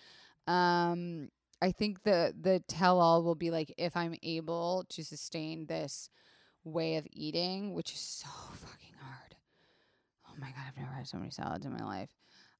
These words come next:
Um, it's making me re-examine my relationship with food. Um, some people have told me to look at, like, the keto diet and the Whole thirty and the book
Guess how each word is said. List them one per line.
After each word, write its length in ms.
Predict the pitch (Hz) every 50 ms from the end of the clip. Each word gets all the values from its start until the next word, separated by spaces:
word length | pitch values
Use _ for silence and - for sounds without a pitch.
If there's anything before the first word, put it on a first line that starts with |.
| _ _ -
Um, 600 | 165 165 160 160 156 143 147 147 165 90 90 - _ _ _
it's 220 | 160 185 175 -
making 260 | 180 185 185 170 190 185
me 100 | 175 170
re-examine 500 | 165 160 160 160 170 143 156 160 165 160
my 320 | 156 156 151 151 165 - - _ _ -
relationship 420 | - 170 165 160 151 147 - -
with 120 | - 143 -
food. 640 | - - - 220 247 240 240 240 233 240 214 202 - -
Um, 500 | - 165 165 165 165 160 160 156 156 165 - _ - - - - - _ _ _ -
some 200 | - - 175 170
people 220 | 185 180 - 185
have 100 | 175 160
told 220 | - 190 175 160
me 120 | 165 165 156
to 120 | - 175
look 200 | 165 156 151 -
at, 280 | 156 156 151 156 165 - -
like, 220 | 156 165 160 151 -
the 100 | - 165
keto 420 | - - - 233 214 214 208 196
diet 640 | - 202 190 190 180 180 180 175 175 175 170 170 - -
and 480 | - 170 165 165 165 160 160 156 156
the 140 | 156 156 160
Whole 220 | 147 - 170 160 151
thirty 720 | 147 - 165 160 165 175 175 180 185 202 202 208 196 - -
and 340 | 175 170 160 156 160 151 - -
the 220 | - 151 170 165 156
book 520 | 156 139 - 175 175 185 185 _ -